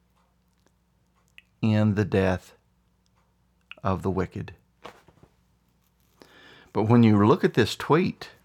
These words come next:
here is Edmondson, and he's kind of placing this lady on a pedestal of sorts,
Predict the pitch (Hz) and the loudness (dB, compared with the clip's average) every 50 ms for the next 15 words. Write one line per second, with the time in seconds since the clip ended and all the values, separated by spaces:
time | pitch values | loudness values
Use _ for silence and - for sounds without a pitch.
0 | _ _ _ _ _ - - - - _ _ _ _ - - - _ _ _ _ | _ _ _ _ _ -20 -20 -20 -20 _ _ _ _ -20 -20 -20 _ _ _ _
1 | _ - 131 143 160 170 143 113 107 - - _ - - - - - _ - - | _ -4 -2 0 2 2 0 0 -2 -6 -12 _ -20 -20 -20 -20 -20 _ -2 2
2 | 131 143 143 147 135 117 107 95 - - 101 90 101 117 123 - _ _ _ _ | 2 2 4 4 4 2 2 0 -2 -4 -6 -6 -6 -8 -10 -14 _ _ _ _
3 | _ _ _ _ _ _ _ _ _ _ _ _ _ _ _ _ _ _ _ _ | _ _ _ _ _ _ _ _ _ _ _ _ _ _ _ _ _ _ _ _
4 | _ _ _ _ - - - - - - - _ - 120 120 120 110 - - - | _ _ _ _ -14 -14 -14 -20 -20 -20 -10 _ 2 4 4 4 4 2 -2 2
5 | 135 135 139 143 127 131 123 117 104 110 - _ _ _ - - - 123 131 147 | 4 4 6 6 6 6 4 4 2 -2 -8 _ _ _ -6 0 2 2 4 2
6 | 147 - - 143 139 131 123 - - - - _ - 101 95 113 120 120 - - | 0 -2 0 0 2 2 0 0 -4 -8 -14 _ -10 -4 0 0 0 0 0 -2
7 | - 117 113 113 110 101 107 107 107 - - - 98 101 101 101 101 104 101 101 | 0 2 2 4 2 2 0 -2 -2 -4 -4 -2 0 2 2 4 2 4 2 2
8 | 98 - - 98 98 98 95 92 92 87 - - 127 127 127 127 - - 107 101 | 0 -2 -2 -2 -2 0 0 -2 -4 -6 -4 0 0 0 0 -2 -4 -2 -2 -2
9 | 95 90 - - - 101 90 87 92 104 - - - - - - | -2 -4 -8 -8 -6 -4 -4 -4 -6 -8 -12 -16 -16 -16 -16 -18